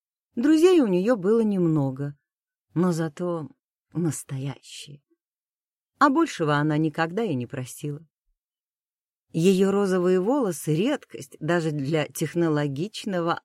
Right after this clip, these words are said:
Аменхайта, были причиной постоянных насмешек. Одноклассники шипели "Колкости!"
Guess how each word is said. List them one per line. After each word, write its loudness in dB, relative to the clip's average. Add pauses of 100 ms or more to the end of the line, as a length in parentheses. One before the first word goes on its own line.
Аменхайта, -4 (420)
были 4 (140)
причиной -2
постоянных -4
насмешек. -6 (1300)
Одноклассники 0
шипели -2
"Колкости!" -6